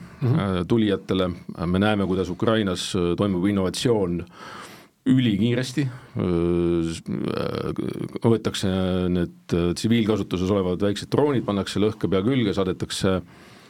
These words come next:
Speaker 2: vastu vastase tanki. Ja, ja, ja sealt kindlasti tuleb uut sellist, äh, dünaamikat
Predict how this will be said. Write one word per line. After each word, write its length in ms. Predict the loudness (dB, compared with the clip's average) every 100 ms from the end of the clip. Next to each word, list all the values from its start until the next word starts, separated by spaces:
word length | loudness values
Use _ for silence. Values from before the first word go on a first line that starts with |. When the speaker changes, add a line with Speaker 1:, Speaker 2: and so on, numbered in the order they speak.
| -20 -4
Speaker 2:
vastu 300 | 0 0 2
vastase 360 | 2 2 0 -2
tanki. 500 | -2 -4 -2 -2 -4 -6 -18 -16 -14 -16 -18 -20 _ 2
Ja, 600 | 4 4 2 0 0 -4 -2
ja, 460 | 0 2 2 0 -2
ja 320 | 0 0 2
sealt 280 | 0 0 -2
kindlasti 560 | 0 2 2 0 0 -2
tuleb 300 | 0 2 2
uut 220 | 0 -2
sellist, 460 | -2 0 0 -4 -2
äh, 180 | 0 2
dünaamikat 540 | 2 2 2 0 -6